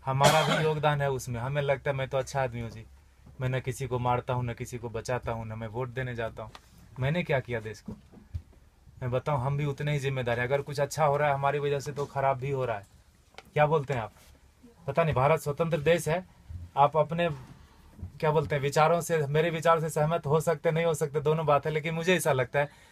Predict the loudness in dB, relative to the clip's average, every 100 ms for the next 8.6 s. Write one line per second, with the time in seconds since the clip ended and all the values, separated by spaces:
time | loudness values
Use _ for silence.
0 | _ 2 2 4 0 2 0 -2 -2 0
1 | 0 2 0 0 0 2 2 2 2 0
2 | 0 0 -2 -2 -4 0 0 0 -4 -4
3 | -6 -6 -6 -4 -4 -4 -6 -6 -8 -10
4 | -12 _ _ _ _ _ 4 4 6 2
5 | 0 -2 -4 -2 0 0 -2 -6 -6 -8
6 | -8 -14 -20 _ _ -2 2 2 2 0
7 | 2 0 -2 -2 0 0 -2 -4 -6 -8
8 | -8 -8 -6 -6 -8 -12